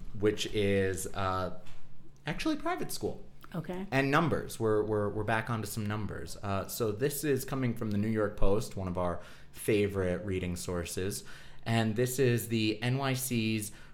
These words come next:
Speaker 1: Private School Headmasters Rake in Huge Salaries by Melissa Klein. This came out July fourteenth, two thousand eighteen. Now, I have read this list already, and I'm familiar with these numbers.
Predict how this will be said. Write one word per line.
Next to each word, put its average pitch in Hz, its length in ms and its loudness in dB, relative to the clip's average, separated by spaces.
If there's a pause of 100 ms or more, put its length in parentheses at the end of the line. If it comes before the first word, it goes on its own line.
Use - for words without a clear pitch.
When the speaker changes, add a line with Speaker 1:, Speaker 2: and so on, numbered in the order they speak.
Speaker 1:
Private 123 400 6
School 113 280 2
Headmasters 104 1000 0
Rake 104 340 0
in 98 140 0
Huge 131 440 -4
Salaries 104 880 -2
by 87 480 2
Melissa 92 340 -4
Klein. 76 420 -8
This - 140 -8
came 90 220 -4
out 85 180 -6
July 92 640 -2
fourteenth, 95 640 -6 (120)
two 90 140 -6
thousand 85 340 0
eighteen. 82 560 -6
Now, 82 280 -6 (580)
I 101 220 4
have 98 520 2
read 104 260 0
this 95 220 -2
list 92 220 -4
already, 139 680 2
and 90 300 -4
I'm 85 120 -4
familiar 101 440 -2
with 98 140 -4
these 95 180 -6
numbers. 110 440 -2